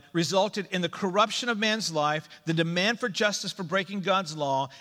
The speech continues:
and man was found to be unable in himself to atone for his sin. One could think that the epitome of God's glory would be his sinless perfection.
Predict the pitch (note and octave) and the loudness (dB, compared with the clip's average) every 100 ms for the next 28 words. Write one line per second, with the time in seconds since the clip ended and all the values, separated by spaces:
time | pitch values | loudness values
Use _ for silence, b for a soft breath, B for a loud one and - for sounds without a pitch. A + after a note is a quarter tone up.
0 | - D#3+ E3 F3 F#3 F3+ - D#3+ D3+ C#3+ | -2 0 0 0 -2 -4 -4 -4 -2 -4
1 | C#3 C#3+ D3 D#3 D#3 C3+ G#2 G2+ b b | -4 -4 -2 -2 -2 -4 -8 -10 b b
2 | b b - D#3 F3+ F3+ - G#3 C3 B2 | b b -4 -2 0 -2 0 0 0 -4
3 | - _ - C#3 B2+ D3+ C3+ B2 A2 A#2 | -16 _ -8 -8 -6 -4 -4 -6 -8 -4
4 | - - G#2+ E2+ F2+ _ _ _ _ _ | -4 -4 -6 -10 -16 _ _ _ _ _
5 | _ _ _ _ _ _ _ _ b b | _ _ _ _ _ _ _ _ b b
6 | b F3 A3+ G#3+ F#3 G3+ - D3+ D#3+ C#3 | b 2 2 0 0 0 -2 -2 -2 0
7 | A3 G#3 F#3 D3+ C#3 E3+ D#3 F3 E3+ D#3 | -2 0 -2 -2 0 -2 -2 -2 0 0
8 | D3 D3 D#3 D#3 - - F#3+ F3 - - | -2 -4 -2 -2 -2 -2 -2 -2 -4 -6
9 | D3 F3 E3 - - | -4 -2 -2 -2 -8